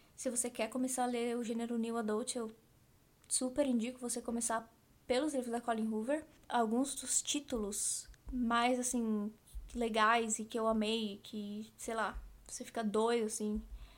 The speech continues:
é, seriam o Um Caso Perdido, o Métrica. Aliás, eu começaria pelo Métrica, porque o Métrica,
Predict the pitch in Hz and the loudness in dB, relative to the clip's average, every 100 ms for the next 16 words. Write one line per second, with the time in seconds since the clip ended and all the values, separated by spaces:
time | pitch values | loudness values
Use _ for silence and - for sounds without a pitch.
0 | - - _ - 220 220 220 226 214 240 | -20 -20 _ 2 4 4 2 0 -4 -8
1 | - - - 269 254 240 226 214 - 233 | -12 -10 0 6 6 8 6 4 0 -2
2 | 226 220 208 185 - - - 240 240 277 | 0 2 4 2 0 -8 -2 2 4 8
3 | 285 294 294 - 220 208 226 202 226 226 | 8 6 2 0 2 -2 -4 0 -2 -2
4 | - - - - - - 285 233 220 - | -10 -20 -20 -20 -12 0 4 6 4 0
5 | 226 - 226 220 - - - - 247 247 | -6 -2 -2 -2 -8 -12 -20 -4 4 6
6 | 240 - 277 370 359 - 247 254 262 254 | 4 2 0 0 -2 0 2 0 0 0
7 | 240 208 214 - - 214 - 214 254 233 | 0 -2 -4 -12 -12 -12 -12 -8 -2 0
8 | 233 262 311 226 220 214 | 2 0 -2 -8 -6 -6